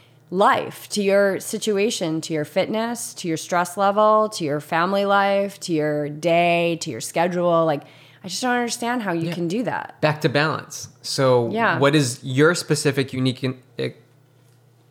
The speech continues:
Speaker 2: situation? Like, w-, how are you, how are you situated with your, with your family life? Like, what, how much time do you have? What, is there a certain mileage you hit that you start to get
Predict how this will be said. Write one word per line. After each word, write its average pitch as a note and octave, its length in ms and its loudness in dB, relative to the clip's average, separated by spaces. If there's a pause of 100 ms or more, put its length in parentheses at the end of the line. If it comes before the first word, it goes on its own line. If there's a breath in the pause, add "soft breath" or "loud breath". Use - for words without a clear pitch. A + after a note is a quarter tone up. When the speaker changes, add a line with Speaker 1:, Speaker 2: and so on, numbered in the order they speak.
Speaker 2:
situation? C#3 640 0 (360)
Like, B2 200 -8
w-, B2+ 480 -12 (160)
how C#3+ 340 2
are D3 80 6
you, C3+ 520 4 (580 loud breath)
how C#3+ 100 4
are D3+ 60 8
you C#3+ 100 6
situated B2 520 2
with A2+ 280 2
your, A2 500 4
with C3 160 0
your C#3+ 80 4
family E3 340 2
life? A2 120 -6
Like, A#2 120 -4
what, B2+ 180 -2
how C3 100 -2
much C3 160 0
time D#3 260 2
do A#2+ 60 2
you A2 100 2
have? G2+ 520 -2
What, A#2 420 0 (640 loud breath)
is C3+ 140 4
there B2 120 6
a A#2+ 40 2
certain B2 300 4
mileage A#2 420 2
you B2 100 2
hit A#2 260 2
that A2 180 0
you A2 80 -6
start - 260 -4
to A2 60 -8
get G#2+ 300 0